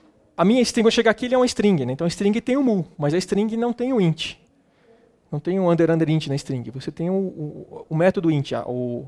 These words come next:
o built-in int que transforma a string inteira, mas você não tem o método under, under int dentro da string.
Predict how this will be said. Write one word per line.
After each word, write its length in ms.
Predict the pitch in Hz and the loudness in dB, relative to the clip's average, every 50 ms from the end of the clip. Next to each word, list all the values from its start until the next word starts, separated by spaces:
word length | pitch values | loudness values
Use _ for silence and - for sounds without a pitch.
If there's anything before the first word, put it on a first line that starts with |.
| 135 160 | -14 -6
o 60 | 151 | -2
built-in 480 | 139 165 185 - 175 180 190 180 170 | -2 -2 0 0 0 0 2 2 2
int 160 | 190 190 240 233 | 0 -2 -4 -6
que 160 | - 202 - _ _ _ _ _ | -10 -12 -16 _ _ _ _ _
transforma 360 | - 175 175 - - 170 170 170 | -6 -6 -6 -4 -2 -2 -2 -2
a 40 | |
string 300 | 165 - - - 170 165 | -4 -4 -6 -6 -4 -4
inteira, 300 | 185 190 180 156 139 120 | -4 -2 -2 -2 -4 -4
mas 140 | 110 117 120 | -6 -8 -8
você 60 | - | -8
não 80 | 160 160 | -6 -6
tem 120 | 156 175 | -4 -4
o 40 | 165 | -4
método 280 | 160 165 165 180 175 165 | -2 -4 -2 -2 -2 0
under, 180 | 170 170 156 | 2 2 2
under 200 | 160 165 175 160 | 2 2 2 2
int 200 | 160 170 170 - | 0 0 -2 -2
dentro 160 | 165 156 - 156 | -4 -6 -6 -6
da 60 | 151 | -8
string. 320 | - - - 135 127 143 | -8 -8 -8 -10 -10 -10